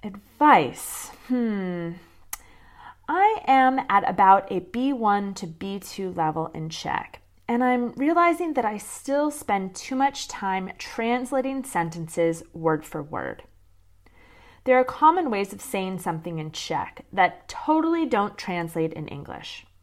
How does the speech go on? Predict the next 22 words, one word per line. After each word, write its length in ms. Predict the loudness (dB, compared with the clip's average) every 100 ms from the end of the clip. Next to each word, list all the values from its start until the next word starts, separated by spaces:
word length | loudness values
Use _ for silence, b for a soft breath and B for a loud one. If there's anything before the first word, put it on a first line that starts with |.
| _ b b b b b -4
For 100 | -2
example, 720 | -2 -2 -2 -2 -4 -6 -16 _ 2
I 100 | 4
just 340 | 4 -6 -8
learned 440 | -4 -4 -4 -10 -14 _ _ _ _
"nedá 540 | -6 -2 4 8 8 6
se 160 | -4
vyndat." 760 | 0 0 2 2 0 -8 -20 -20 _ _ _ _ _ b b b b b b b _
The 100 | -10
structure 720 | -4 4 6 4 -4 -2 -2 -6 -4
"nedá 560 | 0 4 10 10 8
se" 460 | 4 -4 -2 -2 -6 -16 -20 _
plus 340 | 6 8 8 4
the 140 | -8
infinitive 800 | -8 -10 -6 -2 0 -2 -4 -12 _ _ -4
makes 400 | 6 6 6 -2
no 480 | -4 2 6 8 6
sense 540 | 0 6 8 8 0
in 160 | -8 -8
English 480 | -6 -4 -6 -6 -4
at 180 | -2 0
all. 400 | -2 -2 -6